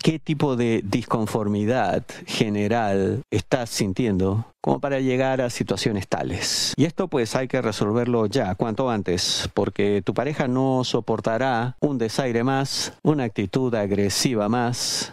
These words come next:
en fin. No quiere más de lo mismo. Y es natural, tiene razón. Por supuesto, no tiene por qué soportar. Y ya te digo, es lamentable llegar a cosas así cuando todo entre ustedes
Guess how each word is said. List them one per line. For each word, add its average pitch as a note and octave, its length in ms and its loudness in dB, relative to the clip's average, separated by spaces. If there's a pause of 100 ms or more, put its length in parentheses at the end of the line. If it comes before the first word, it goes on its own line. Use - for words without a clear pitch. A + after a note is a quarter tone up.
(140)
en A2 120 4
fin. F2+ 320 -2 (360)
No C3+ 140 2
quiere C3 220 2
más B2+ 140 0
de A2+ 80 2
lo G2 80 2
mismo. E2+ 440 0 (120)
Y G2+ 80 4
es F2+ 80 2
natural, G#2+ 560 0
tiene F2+ 200 2
razón. G2 800 0 (180)
Por - 120 -2
supuesto, - 680 -2
no A2 160 2
tiene D#3+ 160 0
por G#2+ 240 -2
qué F3 280 0
soportar. F#2+ 760 0 (320)
Y A2 80 4
ya D#3 80 0
te E3 120 -4
digo, G#2+ 520 2
es D#3+ 300 2
lamentable D#3 560 2
llegar C#3 240 2
a C3 60 -2
cosas C#3+ 260 2
así B2+ 260 2
cuando G#2 460 0 (300)
todo E3 280 2
entre B2+ 180 -2
ustedes C#3 680 -2